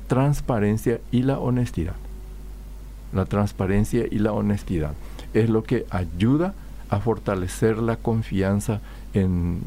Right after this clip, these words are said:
entre, en dos personas, ¿verdad? Entonces, cuando hay, existe ese ambiente de confianza, cuando la mujer vive una vida de transparencia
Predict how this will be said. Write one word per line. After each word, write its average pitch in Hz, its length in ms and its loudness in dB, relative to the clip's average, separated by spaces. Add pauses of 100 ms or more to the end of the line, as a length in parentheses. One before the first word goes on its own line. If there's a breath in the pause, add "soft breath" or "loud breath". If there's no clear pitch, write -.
(340)
entre, 98 600 2
en 92 140 4
dos 113 200 4
personas, 87 600 0
¿verdad? 69 160 -4 (440 loud breath)
Entonces, 107 340 2
cuando 131 640 4
hay, 117 220 2
existe - 720 0
ese - 180 0
ambiente 110 560 2
de 113 120 2
confianza, 101 540 0
cuando 101 280 2
la 101 160 2
mujer 143 480 0 (500 loud breath)
vive 110 380 4
una 107 300 2
vida 110 320 2
de 113 80 2
transparencia 113 960 0